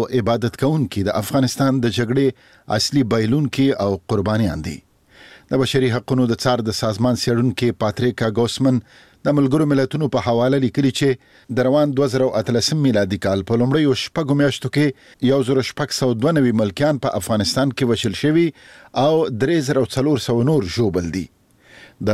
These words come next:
هیومن رایټس واچ د څېړونکي په مطلب کې وړاندې راغلي چې د دولت د وسلوالو مخالفانو ځان وژونکي بریدونه او بمي چاودنې د ملکي افغانانو د مرګ ژوبلې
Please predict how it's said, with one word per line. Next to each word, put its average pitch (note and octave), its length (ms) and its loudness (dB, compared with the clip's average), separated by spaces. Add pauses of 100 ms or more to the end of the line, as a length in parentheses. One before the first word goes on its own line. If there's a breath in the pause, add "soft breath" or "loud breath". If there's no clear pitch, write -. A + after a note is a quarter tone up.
هیومن A#2 300 2
رایټس A#2 360 0
واچ A#2 280 0
د A#2 80 -2
څېړونکي A2+ 560 -2
په A2+ 100 0
مطلب A2+ 320 -2
کې - 160 -2
وړاندې A#2 320 2
راغلي B2 280 2
چې D3 160 0 (500 soft breath)
د D3 180 2
دولت D3 280 2
د D3 180 2
وسلوالو C#3+ 480 2
مخالفانو A2+ 640 0
ځان A2+ 220 0
وژونکي C3+ 440 0
بریدونه C3 420 2 (500 soft breath)
او D#3 120 2
بمي C#3+ 240 0
چاودنې G2 500 0
د A2+ 120 2
ملکي C#3 240 0
افغانانو C3 500 0
د A#2 160 0
مرګ G#2+ 200 -2
ژوبلې D3+ 320 2